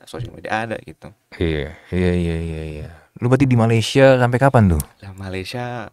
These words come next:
Speaker 1: kena covid tuh. Di Malaysia zaman-zamannya covid gua, pokoknya dari dua ribu enam belas sampai dua ribu dua satu baru pulang ke Indonesia.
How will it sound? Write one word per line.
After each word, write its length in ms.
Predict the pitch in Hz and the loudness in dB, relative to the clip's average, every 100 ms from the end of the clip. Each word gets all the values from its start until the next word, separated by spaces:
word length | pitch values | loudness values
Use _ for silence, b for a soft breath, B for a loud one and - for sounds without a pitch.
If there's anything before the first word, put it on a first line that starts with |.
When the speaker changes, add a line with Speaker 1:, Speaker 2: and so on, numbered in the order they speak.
| _ | _
Speaker 1:
kena 220 | 107 104 | -4 -2
covid 320 | 110 - 117 | -2 -4 -8
tuh. 320 | 110 107 92 90 | -8 -8 -8 -10
Di 180 | 85 95 | -12 -10
Malaysia 400 | 92 90 90 107 | -8 -8 -10 -12
zaman-zamannya 640 | 104 95 90 90 90 90 | -8 -8 -6 -8 -10 -12
covid 400 | 87 87 87 110 110 | -10 -10 -10 -16 -16
gua, 720 | 95 92 95 104 110 110 110 | -14 -12 -10 -10 -12 -16 -14
pokoknya 360 | - 131 151 | -6 -4 -4
dari 100 | 123 | -6
dua 140 | 123 117 | -6 -6
ribu 180 | 113 117 | -4 -4
enam 160 | 107 | -2
belas 160 | 98 131 | -4 -4
sampai 320 | 117 110 110 | -8 -8 -10
dua 240 | 104 98 | -8 -8
ribu 320 | 98 101 120 139 _ _ | -8 -10 -12 -14 _ _
dua 140 | 98 95 | -6 -4
satu 240 | 90 90 | -4 -6
baru 240 | 98 87 | -10 -10
pulang 160 | 87 82 | -10 -12
ke 80 | 82 | -12
Indonesia. 320 | 85 85 | -16 -16